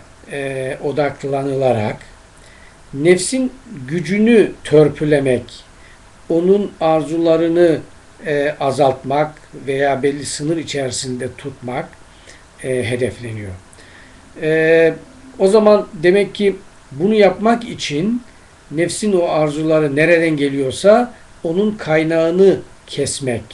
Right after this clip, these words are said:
kontrol altına almak, e, gibi bir uygulama var. İşte bunun için arkadaşlar demin az önce sözünü ettiğimiz riyazet ve mücahede,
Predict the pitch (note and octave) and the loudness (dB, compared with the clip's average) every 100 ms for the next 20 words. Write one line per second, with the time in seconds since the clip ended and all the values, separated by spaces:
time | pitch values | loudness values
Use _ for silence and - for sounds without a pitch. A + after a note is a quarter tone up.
0 | - - D3 C#3+ D#3+ F3 D3 C3 A#2+ C#3 | -18 -6 -4 -4 2 2 2 -4 -6 -10
1 | D3 C#3+ C3+ C#3+ B2 - - - - - | -6 -6 -4 -2 -4 -8 -20 -20 -20 -20
2 | - C3+ B2+ A#2 C#3+ G#3+ F3+ E3 F3 D3 | -10 -6 -6 -6 -6 -2 -2 -2 -4 -4
3 | D3 C3+ B2+ A#2 A#2 D3+ A#3+ C#4 - - | -4 -2 -2 -4 -2 -2 -2 -6 -20 -20
4 | - - - - F#3 F3+ - - D3+ F#3 | -20 -8 -6 0 0 0 -4 -16 -2 0
5 | A3 E3 - D#3+ C3+ D3 C3 B2 F#3+ A#3+ | 0 -2 -6 -8 -8 -6 -6 -4 2 2
6 | A#3+ - - - - - F3+ F#3 G3 F3+ | 0 -10 -20 -20 -18 -2 0 0 0 -2
7 | E3+ D3+ - D#3 D3 D3 - D3+ G#3 F#3 | -2 -2 -4 -6 -4 -6 -4 -6 -4 -4
8 | C#3+ E3 E3 D3+ C3+ A3+ B3 - - - | -2 0 2 2 2 0 0 -8 -20 -6
9 | E3+ D#3+ D3+ D#3 D#3+ D3 D3 D3+ E3 A#2+ | -2 -2 -2 2 2 4 2 4 4 4